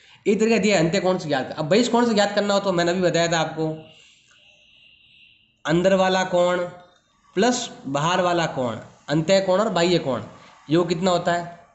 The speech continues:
एक सौ अस्सी होता है। तो अंत्य कोण कितना है? एक सौ पैंसठ। बाहर वाला क्या करना है आपको? ज्ञात करना है,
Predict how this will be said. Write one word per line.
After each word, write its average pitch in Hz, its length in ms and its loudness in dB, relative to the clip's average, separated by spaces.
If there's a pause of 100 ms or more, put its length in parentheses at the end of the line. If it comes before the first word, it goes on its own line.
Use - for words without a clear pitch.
(560)
एक 143 120 -4
सौ 180 100 -2
अस्सी 170 160 -4
होता 170 240 -4
है। - 320 -18 (720)
तो 135 200 -2 (160)
अंत्य 165 280 2
कोण 180 160 0
कितना 175 220 -4
है? 170 300 -6 (1300)
एक 143 120 -4
सौ 165 100 -6
पैंसठ। 165 380 -4 (1080)
बाहर 156 220 -2
वाला 175 200 0
क्या 175 160 -2
करना 165 220 -2
है 165 80 -2
आपको? 160 260 -6
ज्ञात 143 360 -4
करना 143 220 -4
है, 139 220 -14